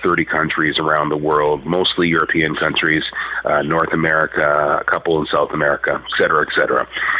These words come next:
Athletes in Action provides many different services, but, uh, amongst them is providing chaplaincy services for professional sports teams and elite level athletes. Our, our mandate is very simple, is sharing our faith, the gospel in Jesus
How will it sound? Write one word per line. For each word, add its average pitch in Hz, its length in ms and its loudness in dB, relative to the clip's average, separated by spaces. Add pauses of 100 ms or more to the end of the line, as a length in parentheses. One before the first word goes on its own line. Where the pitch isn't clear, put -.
(360)
Athletes 131 460 0
in 107 80 2
Action 95 320 2
provides 85 460 2 (120)
many 101 440 2
different 92 340 0
services, 82 480 0
but, 80 160 2
uh, 76 240 0 (100)
amongst 110 340 2
them 92 220 2 (680)
is 110 140 0
providing 90 360 0 (100)
chaplaincy 90 580 0
services 76 560 0 (560)
for 85 300 2
professional 82 560 0
sports 80 380 -2
teams 78 260 -2
and 82 80 0
elite 82 240 2
level 80 320 0
athletes. 71 500 -2
Our, 90 220 2
our 101 220 0
mandate 92 420 2
is 78 160 0
very 95 320 2
simple, 85 360 0 (380)
is 80 140 0 (140)
sharing 87 260 2
our 90 140 0 (100)
faith, 85 260 2
the 82 80 0
gospel 85 440 0
in 78 80 0
Jesus 82 260 0